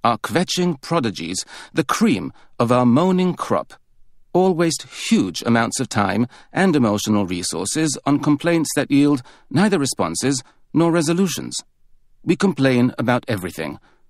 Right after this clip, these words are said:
from the weightiest global issues to the smallest details of our daily lives. We complain with equal vigor about bad politicians and bad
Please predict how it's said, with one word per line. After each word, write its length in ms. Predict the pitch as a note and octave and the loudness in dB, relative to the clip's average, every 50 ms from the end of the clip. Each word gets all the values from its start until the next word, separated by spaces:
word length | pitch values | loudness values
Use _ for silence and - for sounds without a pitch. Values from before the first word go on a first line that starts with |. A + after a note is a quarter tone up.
| _ _ | _ _
from 180 | - A#2 G#2+ G#2+ | -2 0 0 2
the 100 | G#2+ G#2 | 2 2
weightiest 520 | B2 C#3+ D3+ C#3+ - D#3 D3+ C#3 - - | 2 2 2 2 0 -2 -2 -2 -4 -4
global 360 | - G#2 C3 D#3+ D3 E3+ D3 | 0 0 0 2 2 0 0
issues 520 | - C#3+ C3+ - D3 D3 C#3+ D3 C#3+ C3+ - - - _ _ _ - | 0 0 -2 2 2 4 4 2 0 -2 -8 -16 -20 _ _ _ -4
to 120 | - G2 | -4 -2
the 100 | F#2+ A2+ | -2 -2
smallest 480 | - - - G#3+ G3+ G3+ G3 F#3 B2 A#2+ | -2 2 2 4 4 4 2 0 0 2
details 540 | D3 D3 C3 - F#2 F2+ E2+ F2 F#2 - | 2 2 2 0 -6 -6 -6 -6 -8 -8
of 200 | - - C3+ B2+ | -2 -2 0 0
our 120 | D3+ D3+ B2+ | 0 0 0
daily 340 | F#2+ G2+ F#2+ F#2+ F#2 G2+ F#2 | 0 -2 -2 -2 -2 -2 -2
lives. 520 | F2+ F#2 E2+ D2+ E2+ D2 - - - - _ _ _ _ _ _ _ _ _ | -2 -4 -6 -6 -8 -10 -12 -14 -16 -16 _ _ _ _ _ _ _ _ _
We 120 | - A2+ - | -4 -4 0
complain 420 | - C3+ B2+ A#2+ A#2+ A#2 B2 C3 | 2 0 2 2 2 2 4 2
with 140 | C3+ - - | 2 0 -2
equal 340 | F2+ F#2+ - - C3 D3 C#3+ | -6 -8 -6 -2 -2 -2 0
vigor 360 | C#3 G3+ F#3 G#2 G2+ F2 F2 - - - _ | 2 0 0 0 -2 -6 -6 -12 -20 -18 _
about 340 | - C3 D3 D#3 D3+ B2+ C#3+ | -2 0 0 0 0 0 0
bad 300 | G3+ G3+ F#3+ F#3+ - - | 2 2 2 0 -2 -4
politicians 720 | F3 E3 E3 D#3+ - - F#3 - - C2+ A#1+ C#2+ - - | -6 -6 -6 -4 -2 -2 -2 -2 -4 -8 -10 -10 -10 -4
and 260 | - A2 A2+ A2+ A2 - | -2 0 0 0 0 -2
bad 360 | - - G#2+ G#2 G2 G2 G2 | -4 -2 0 0 0 -2 -4